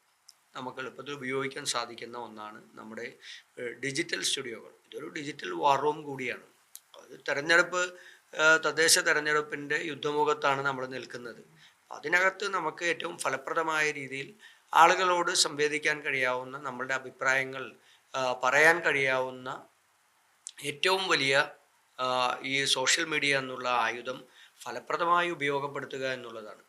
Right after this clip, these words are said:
അതിനു വേണ്ടിയിട്ടാണ് നമ്മളിത് തുടങ്ങിയിരിക്കുന്നത്. അത്,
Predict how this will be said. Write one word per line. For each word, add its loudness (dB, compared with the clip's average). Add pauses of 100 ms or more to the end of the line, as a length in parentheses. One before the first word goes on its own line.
അതിനു -10
വേണ്ടിയിട്ടാണ് -4
നമ്മളിത് -12 (300)
തുടങ്ങിയിരിക്കുന്നത്. -6 (380)
അത്, -6